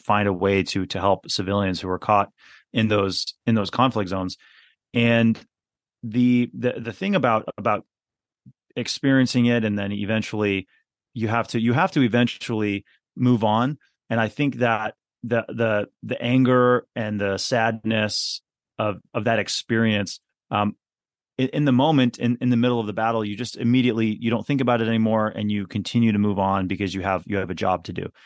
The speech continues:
And I think that that mental flexibility, um, comes from the, the training that we had as seals. So when, when you're going through seal training and you're failing and you're failing and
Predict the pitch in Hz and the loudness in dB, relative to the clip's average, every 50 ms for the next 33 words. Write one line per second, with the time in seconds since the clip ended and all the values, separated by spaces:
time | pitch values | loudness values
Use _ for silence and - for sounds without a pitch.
0 | - _ - _ _ - 104 107 101 - - 131 123 107 107 110 92 - 107 104 | -20 _ -20 _ _ -6 -4 -4 -2 0 0 0 2 2 2 0 0 0 0 0
1 | 101 - - 107 110 110 113 123 127 - - 123 113 104 - - 120 117 110 - | 0 -2 -2 -2 0 2 2 2 2 0 0 0 0 0 -2 -2 -2 -2 -2 -2
2 | - - 104 101 117 113 113 110 101 101 98 95 95 _ _ _ _ _ _ _ | -6 -6 -2 0 2 4 4 2 2 0 -2 -2 -4 _ _ _ _ _ _ _
3 | _ _ _ _ _ _ _ _ _ _ _ _ _ _ - - 107 107 104 104 | _ _ _ _ _ _ _ _ _ _ _ _ _ _ -6 -4 -2 0 0 0
4 | 101 101 - - - - 143 160 165 - - - 120 110 110 107 107 104 101 - | 0 -2 -6 -6 -2 0 2 2 2 2 0 0 2 2 2 2 2 0 -2 -6
5 | _ _ _ _ _ _ - 107 110 107 107 107 107 101 104 107 - - 120 110 | _ _ _ _ _ _ -10 -6 -4 -2 0 0 -2 0 -2 -4 -2 0 0 2
6 | 110 107 95 104 101 107 98 98 104 101 101 98 95 - - 143 143 127 - - | 2 2 0 0 -2 -2 -2 0 0 0 0 0 0 -2 0 0 0 0 0 -2
7 | - - - _ _ _ _ _ - - - 113 110 110 107 104 101 - _ _ | -4 -8 -12 _ _ _ _ _ -10 -4 0 2 2 4 2 2 0 -2 _ _
8 | _ _ _ _ _ _ _ _ - 113 123 123 123 123 117 - 135 123 117 113 | _ _ _ _ _ _ _ _ -2 2 2 4 4 4 2 0 0 0 0 2
9 | 110 107 143 165 170 - 135 120 101 - - - - 147 165 156 - 135 120 120 | 2 2 0 0 0 -2 -2 -6 -6 -8 -10 -6 -2 -2 -2 0 0 2 2 2
10 | 117 113 107 101 101 - - - 131 131 131 127 123 120 113 107 104 95 - - | 2 2 0 -2 -4 -4 -2 0 0 2 2 2 2 2 2 0 -2 -4 -4 -2
11 | 127 123 123 123 120 113 110 101 98 | -2 0 0 0 0 0 -2 -4 -6